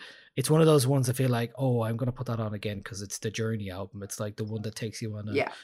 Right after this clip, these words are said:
Speaker 1: on a trip.
Speaker 2: Absolutely.
Speaker 1: And, uh,
Speaker 2: I th-, I think that this is one of the albums of the year, um,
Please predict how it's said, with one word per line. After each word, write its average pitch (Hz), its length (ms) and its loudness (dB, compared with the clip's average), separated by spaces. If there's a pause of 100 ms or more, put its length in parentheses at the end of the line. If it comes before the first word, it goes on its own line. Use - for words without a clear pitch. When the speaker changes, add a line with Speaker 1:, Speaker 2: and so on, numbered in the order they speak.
(160)
Speaker 1:
on 113 140 -2
a 107 40 -2
trip. 117 360 -4
Speaker 2:
Absolutely. 147 640 4
Speaker 1:
And, - 240 -2
uh, - 20 12
Speaker 2:
I 202 80 12
th-, 208 180 10
I 208 120 12
think 214 240 8
that - 160 12
this 165 200 4
is 147 440 2 (200)
one 147 280 8
of 143 320 4 (100)
the 151 140 6
albums 127 400 6
of 127 140 -2
the 123 80 0
year, 113 420 2 (160)
um, 113 500 2